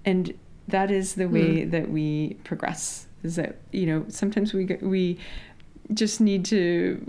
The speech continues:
Speaker 1: come back to, you know, that feeling of it being a good thing, and it's, uh, feeling proud of it
Speaker 2: Mm.
Speaker 1: and knowing that, you know, it does matter, and it matters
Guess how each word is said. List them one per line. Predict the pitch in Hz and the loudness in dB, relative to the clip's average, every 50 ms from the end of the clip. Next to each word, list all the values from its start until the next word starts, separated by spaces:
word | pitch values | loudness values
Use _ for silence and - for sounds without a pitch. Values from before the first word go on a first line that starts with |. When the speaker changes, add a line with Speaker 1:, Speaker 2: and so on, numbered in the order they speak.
| - - - | -10 -10 -6
Speaker 1:
come | - - 247 196 196 | -2 2 2 4 4
back | 196 - - - - | 4 2 2 0 0
to, | - 190 175 170 170 170 170 165 - - | 0 2 2 2 2 2 2 0 0 0
you | - 180 | 2 2
know, | 175 165 165 160 - | 2 4 2 2 2
that | - 180 175 - - 214 | 2 2 2 2 0 -2
feeling | - - 214 247 254 214 190 180 170 175 175 175 - - | 0 2 2 4 4 4 4 4 4 2 2 0 0 0
of | 170 165 165 - - - - - - - | 0 0 0 -2 -8 -12 -14 -16 -8 -4
it | - 185 180 - - - - - - - 190 180 | -2 -2 -2 -2 -8 -16 -20 -20 -14 -12 -12 -6
being | - 185 180 180 180 180 185 180 185 180 - | -2 0 0 2 2 2 2 2 0 0 -2
a | 170 | -2
good | 160 165 160 156 160 | 0 0 0 0 -2
thing, | - 202 202 202 202 196 196 196 190 - | 0 0 2 2 4 4 2 2 0 0
and | - 165 160 | 0 0 2
it's, | 143 - 165 160 - - - - - - - | 2 0 -2 -2 -4 -6 -8 -8 -8 -8 -6
uh, | - - - - - - | -4 -4 -4 -6 -8 -4
feeling | - - 202 196 | -2 0 0 0
proud | 202 - - - 165 185 | 0 0 -2 -2 0 0
of | 202 226 | 2 6
it | 202 202 196 190 | 6 8 8 6
Speaker 2:
Mm. | 180 - - - - - - - - - | 4 2 -4 -12 -18 -18 -18 -18 -8 -2
Speaker 1:
and | - 196 190 185 185 185 185 180 | 0 2 4 4 4 4 4 2
knowing | 180 180 180 180 180 180 180 185 180 170 | 2 2 2 2 2 2 2 2 2 2
that, | 175 170 165 - - - - - - - | 2 2 2 0 -2 -8 -14 -10 -6 -2
you | 196 | 0
know, | 175 170 156 - | 0 0 0 -2
it | - 196 - | -2 -4 -2
does | - 180 175 165 180 | -2 -2 -2 0 0
matter, | 170 160 151 156 151 151 147 147 151 | 0 0 0 0 0 0 0 0 0
and | - 170 | 0 0
it | 165 - - | 0 0 0
matters | 170 175 180 180 180 180 175 175 175 175 - - - | 0 2 2 2 2 2 2 0 -2 -4 -6 -8 -10